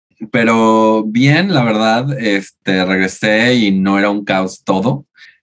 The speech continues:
Speaker 2: lo cual agradezco. Eh, aprecio y además digo, "Bueno, qué bueno que dejé las cosas de manera que todo no se derrumbó". Pero sí, o sea, la verdad es que empiezo bien la semana. ¿Y tú?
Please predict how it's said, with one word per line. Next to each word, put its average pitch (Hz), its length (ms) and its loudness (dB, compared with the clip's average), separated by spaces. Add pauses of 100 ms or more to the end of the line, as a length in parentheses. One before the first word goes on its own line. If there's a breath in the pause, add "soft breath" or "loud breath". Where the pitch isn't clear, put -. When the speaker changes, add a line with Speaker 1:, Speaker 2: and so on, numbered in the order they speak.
Speaker 2:
lo - 240 -10
cual 87 580 -2
agradezco. 87 840 -4
Eh, 90 640 -2
aprecio 107 460 -2
y 110 60 2
además 90 580 -4
digo, 90 220 -2
"Bueno, 87 220 -2
qué - 80 -6
bueno 101 200 0
que 104 80 0
dejé 92 160 0
las 90 160 -4
cosas 101 240 -4
de 92 80 -2
manera 85 280 -2
que 87 260 -4 (120)
todo 117 240 0
no 110 140 4
se 107 140 -2
derrumbó". 90 580 -2 (500 soft breath)
Pero 110 180 2
sí, 240 280 0
o 277 80 -2
sea, - 260 0
la 131 160 0
verdad 110 300 2
es 117 100 -4
que 110 160 0
empiezo 101 380 -2
bien 98 200 2
la 92 80 0
semana. 87 300 -2
¿Y 82 80 -6
tú? 135 300 -4